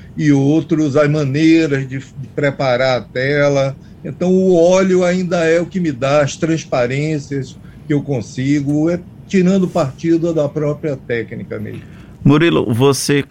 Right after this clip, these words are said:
Speaker 2: conta histórias através das suas telas. É possível que alguém se identifique nas suas telas, que você consiga identificar uma pessoa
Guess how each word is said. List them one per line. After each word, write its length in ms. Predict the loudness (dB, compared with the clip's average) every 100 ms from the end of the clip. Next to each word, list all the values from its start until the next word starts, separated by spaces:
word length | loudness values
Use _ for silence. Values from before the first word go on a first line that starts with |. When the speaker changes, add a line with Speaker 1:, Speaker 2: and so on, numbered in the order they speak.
| _
Speaker 2:
conta 420 | 0 0 2 0 0
histórias 680 | -2 -2 2 4 4 2 2
através 500 | 0 0 2 2 2
das 160 | 0 0
suas 360 | 2 2 0
telas. 520 | 0 2 4 2 -2 -10 -16 -20 -20 -4
É 100 | -2
possível 680 | 0 -2 -2 2 2 4 2
que 160 | 2 2
alguém 580 | 4 2 2 2 0 -4
se 260 | -10 -2 2
identifique 1120 | 2 2 2 0 -6 -2 0 0 0 -2 0
nas 360 | 2 4 4 0
suas 640 | -2 0 4 4 2 -4
telas, 680 | 0 2 4 2 0 -4 -12
que 480 | -4 0 2 2 0
você 680 | 2 2 2 2 2 2 0 -6 -20 -20 -16 0
consiga 500 | 2 2 2 2 2
identificar 560 | 2 0 -2 -2 2
uma 140 | 2 0
pessoa 560 | -2 -2 2 2 2